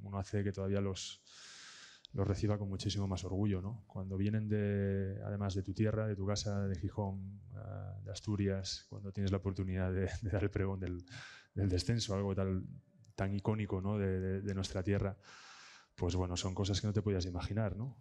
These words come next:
Como te decía, la competición te da esos momentos de alegría, ¿no? Esos objetivos que cumples y que quedan ahí marcados en la historia, pero es verdad que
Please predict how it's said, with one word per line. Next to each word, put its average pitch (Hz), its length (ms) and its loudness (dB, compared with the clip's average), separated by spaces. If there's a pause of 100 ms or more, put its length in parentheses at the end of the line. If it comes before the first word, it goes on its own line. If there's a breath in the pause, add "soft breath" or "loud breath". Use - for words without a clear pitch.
(160)
Como 92 220 -8
te 92 100 -2
decía, 95 880 2 (180)
la 101 120 0
competición 101 880 0 (160)
te 101 120 -2
da 101 80 4
esos 95 200 0
momentos 98 380 0
de 98 60 4
alegría, 107 500 2
¿no? 120 120 -2
Esos 107 160 0
objetivos 104 380 0
que 98 80 0
cumples 107 400 2
y 98 60 0
que 95 80 2
quedan 95 240 2
ahí 95 200 2
marcados 95 440 0
en 95 80 -2
la 92 60 0
historia, 104 360 2
pero 95 160 -2
es 92 80 -2
verdad 95 300 0
que 95 280 0